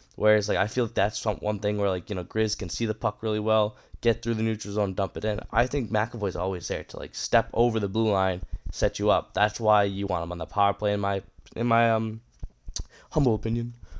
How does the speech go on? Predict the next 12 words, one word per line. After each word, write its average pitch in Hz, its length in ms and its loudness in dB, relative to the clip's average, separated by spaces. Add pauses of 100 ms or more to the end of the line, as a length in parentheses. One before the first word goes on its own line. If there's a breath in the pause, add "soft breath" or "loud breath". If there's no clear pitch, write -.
(260 soft breath)
Uh, 110 480 -2 (180)
<laughs> - 1700 -14
yeah, 95 400 6
I 107 120 2
just, 127 320 -4
I - 80 -2
don't 147 120 0
know. 87 180 2 (140)
And 113 100 2
I 131 60 6
think, 175 460 -6
um, 127 440 4